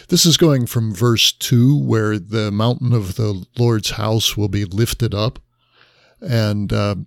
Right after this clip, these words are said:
so you make a model of the temple and then get, like, a, a blanket that would be kind of earth tones, you know, brown, green, gray, something like that, maybe even camo, and, uh, attach the temple model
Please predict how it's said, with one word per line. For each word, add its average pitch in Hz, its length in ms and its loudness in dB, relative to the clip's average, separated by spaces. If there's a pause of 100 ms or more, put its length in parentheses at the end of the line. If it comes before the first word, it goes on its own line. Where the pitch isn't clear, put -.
(140)
so 120 340 2
you 127 200 0
make 156 200 2
a - 40 4
model 127 360 2
of 123 60 2
the 113 100 2
temple 101 460 -2
and 120 160 2
then 123 160 4
get, 151 240 0
like, 135 240 0
a, 117 280 0
a 117 220 0
blanket 117 800 0 (380)
that 123 180 2
would 113 160 2
be 110 180 2
kind 110 240 0
of 98 100 -4
earth 113 400 0
tones, 101 760 -2
you 113 60 -4
know, 98 160 -4
brown, 98 400 -4
green, 92 640 -8 (480)
gray, 95 460 -4
something 104 400 -4
like 95 180 -4
that, 98 240 -4
maybe 104 240 -2
even 95 240 -6
camo, 98 480 -6 (720)
and, 117 560 0
uh, 104 300 -2 (240)
attach - 640 0
the 120 140 -2
temple 139 400 4
model 107 580 0